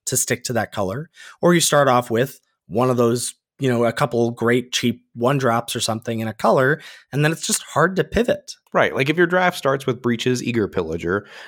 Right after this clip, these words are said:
Speaker 2: not only do you know your red, for example, but you, you probably know your red, blue, or red, white. Like, it's very unlikely that you're going to be red, black ever, and Breaches is not at its best, certainly in a Dinosaurs deck.
Speaker 1: No.
Speaker 2: I mean, you, you're hoping to
Speaker 1: You'll
Speaker 2: be
Speaker 1: play it, but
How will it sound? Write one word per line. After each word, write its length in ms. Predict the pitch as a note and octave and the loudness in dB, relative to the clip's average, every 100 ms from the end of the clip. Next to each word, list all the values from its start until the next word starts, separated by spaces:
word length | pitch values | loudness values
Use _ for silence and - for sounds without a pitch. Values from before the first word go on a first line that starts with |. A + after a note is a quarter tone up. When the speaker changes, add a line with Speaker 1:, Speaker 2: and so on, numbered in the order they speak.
| - | -2
Speaker 2:
not 160 | G#3+ | 0
only 200 | F#4+ C4+ | 2 0
do 160 | D3+ C#3 | 0 -2
you 600 | B2+ B2 A#2 A2+ A2 A2 | 2 2 4 2 0 -2
know 280 | - B2 A#2+ | -2 0 0
your 180 | A2 F#2+ | 0 0
red, 460 | G2+ C#3 F2+ F2+ | 2 2 2 0
for 100 | F#2+ | 0
example, 520 | F#2 F#2+ F2 E2 F#2+ G#2 | -2 0 -4 0 0 2
but 220 | A#2 - | 0 0
you, 100 | F#3+ | -2
you 180 | F3+ G#3+ | -2 -2
probably 440 | - D#4+ G3+ D3 | 0 0 2 2
know 120 | B2 | 4
your 180 | A#2+ A2 | 4 4
red, 240 | G2+ G#2+ G2 | 4 2 2
blue, 200 | G#2 G2+ | 0 2
or 80 | |
red, 200 | F2 G2 | 2 2
white. 300 | E2+ E2 - _ - | 2 -2 -4 _ -6
Like, 120 | G#2 | -2
it's 140 | B2 | -4
very 400 | - G#2+ A#2+ C#3+ | -4 0 4 4
unlikely 480 | A#2 A2+ G#2 G#2 G2+ | 4 4 2 2 2
that 140 | F#2+ G2 | 0 0
you're 60 | |
going 120 | G2 | 0
to 60 | G2 | 0
be 80 | G2 | 0
red, 200 | F2+ F#2 | 0 0
black 280 | G2 G#2+ - | 0 0 -2
ever, 440 | D#2 D2+ G2 - A#2+ | -4 -2 -4 -4 -2
and 260 | D#3 D#3 - | 0 -2 -2
Breaches 360 | G3+ G#3 D#3+ A#2+ | -2 0 0 0
is 120 | G2 | 0
not 440 | G2 G2+ G#2 G2 - _ - | 2 4 4 2 -2 _ -2
at 100 | F#2 | -2
its 120 | F2+ | -2
best, 340 | F2+ G#2+ - | 0 0 0
certainly 320 | - F#2+ F2+ E2+ | -2 -2 0 -2
in 60 | |
a 80 | E2+ | 0
Dinosaurs 600 | F2+ G2+ F2 - D2 D2+ | 0 0 -2 -4 -4 -4
deck. 220 | D2+ D#2 | -2 -2
Speaker 1:
No. 380 | B2 B2 A#2 E2+ | 0 0 0 -2
Speaker 2:
I 40 | |
mean, 240 | E2+ D#3 E4+ | 0 0 0
you, 140 | C#4+ | -2
you're 180 | D#4+ G3+ | 0 -2
hoping 300 | - F3 C#3 | -2 0 2
to 20 | A#2+ | 2
Speaker 1:
You'll 80 | |
Speaker 2:
be 100 | A#2 | 2
Speaker 1:
play 220 | A#2+ A#2+ A2 | 2 2 2
it, 240 | B2+ - | -2 -4
but 240 | F#2+ D#2+ | -8 -8